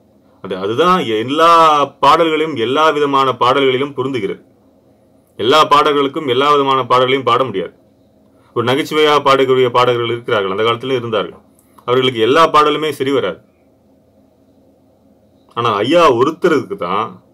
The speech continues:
நகைச்சுவாகவும் பாடுவார், தத்துவமாக பாடுவார், காதல் ரசங்களை பாடுவார், புரட்சிகரமாக பாடுவார், சோக ரசத்தை பொழிவார், பிரிவினையை சொல்லி புலம்புவார்,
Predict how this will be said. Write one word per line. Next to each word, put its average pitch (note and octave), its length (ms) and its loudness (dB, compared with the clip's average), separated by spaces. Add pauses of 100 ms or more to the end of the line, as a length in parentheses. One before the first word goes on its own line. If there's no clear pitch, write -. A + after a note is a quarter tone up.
(340)
நகைச்சுவாகவும் C3+ 640 0
பாடுவார், C3 380 2 (200)
தத்துவமாக C3+ 580 -2
பாடுவார், A#2+ 480 0
காதல் B2+ 360 0
ரசங்களை A#2+ 360 -4
பாடுவார், A2+ 440 -2
புரட்சிகரமாக B2+ 680 -2
பாடுவார், A2+ 460 -2
சோக C3+ 300 0
ரசத்தை B2 380 -6
பொழிவார், A#2 460 -2 (1400)
பிரிவினையை C#3+ 540 2 (220)
சொல்லி B2 360 -4
புலம்புவார், A#2+ 640 0